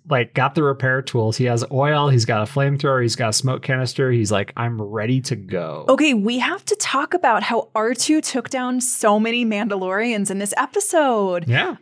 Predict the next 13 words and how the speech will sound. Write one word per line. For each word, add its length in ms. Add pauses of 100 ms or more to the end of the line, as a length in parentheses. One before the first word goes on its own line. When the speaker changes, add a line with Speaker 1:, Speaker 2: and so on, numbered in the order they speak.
(120)
Speaker 2:
On 320
the 100
speeder, 800
as 260
Lux 400
and 120
Ahsoka 340
and 100
R 180
two 180
are 80
trying 360
to 140